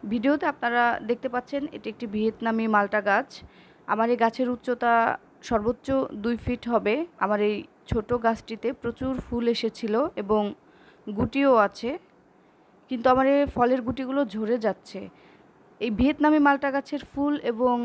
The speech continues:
ফলের গুটি ঝরা রোধ করা নিয়েই আজকে, মানে, কি পরিচর্যা করা যায়, কিভাবে রোধ করা যায়, সেটাই আপনাদের সাথে আজকে শেয়ার করব।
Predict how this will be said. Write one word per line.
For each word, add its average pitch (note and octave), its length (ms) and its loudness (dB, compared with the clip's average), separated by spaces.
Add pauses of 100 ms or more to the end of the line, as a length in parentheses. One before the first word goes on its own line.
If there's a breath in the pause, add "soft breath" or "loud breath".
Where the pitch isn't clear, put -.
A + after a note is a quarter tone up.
(180)
ফলের A#3 420 0
গুটি C4 360 -4 (240)
ঝরা A3+ 280 0
রোধ B3+ 320 0
করা C4 260 2
নিয়েই C4 320 0
আজকে, C#4 320 -4 (520 loud breath)
মানে, A3+ 180 -2
কি C4 180 -8
পরিচর্যা C4+ 560 0
করা A#3+ 240 0
যায়, G#3 280 2 (220)
কিভাবে B3+ 380 0 (300)
রোধ A#3+ 280 2 (100)
করা A3+ 220 2
যায়, F#3+ 280 0 (760)
সেটাই D4 440 0
আপনাদের A#3+ 420 -4
সাথে B3 180 -6
আজকে A#3 280 -6
শেয়ার G#3 360 0
করব। F3+ 260 -8